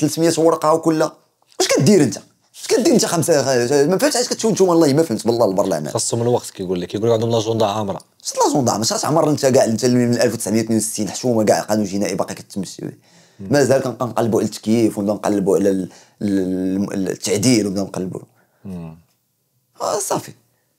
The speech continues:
Speaker 1: آه، مثلًا دابا انت عندك مشكل ديال الدراجات، انا نقول لك لاول مره، الدراجات هذوك ديال التخوتينات مثلًا، لقاو مغاربه عندهم
Speaker 2: إلكتريك.
Speaker 1: مشكل، الكتريك،
Speaker 2: مم.
Speaker 1: لقاو مشكل.
Speaker 2: ولاو دابا كيطلقوا
Speaker 1: واش كاين
Speaker 2: اللي
Speaker 1: قانون؟
Speaker 2: لقاوه، اللي
Speaker 1: كاين
Speaker 2: لقاوه.
Speaker 1: قانون؟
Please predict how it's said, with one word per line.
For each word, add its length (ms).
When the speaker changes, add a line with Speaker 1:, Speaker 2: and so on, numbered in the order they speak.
Speaker 1:
آه، 60
مثلًا 240
دابا 160
انت 100
عندك 180
مشكل 240
ديال 120
الدراجات، 440
انا 120
نقول 160
لك 100
لاول 300
مره، 340
الدراجات 520
هذوك 180
ديال 300
التخوتينات 760
مثلًا، 300
لقاو 260
مغاربه 240
عندهم 180
Speaker 2:
إلكتريك. 120
Speaker 1:
مشكل، 220
الكتريك، 420
Speaker 2:
مم. 120
Speaker 1:
لقاو 160
مشكل. 400
Speaker 2:
ولاو 160
دابا 180
كيطلقوا 380
Speaker 1:
واش 100
كاين 140
Speaker 2:
اللي 120
Speaker 1:
قانون؟ 180
Speaker 2:
لقاوه، 200
اللي 160
Speaker 1:
كاين 140
Speaker 2:
لقاوه. 180
Speaker 1:
قانون؟ 180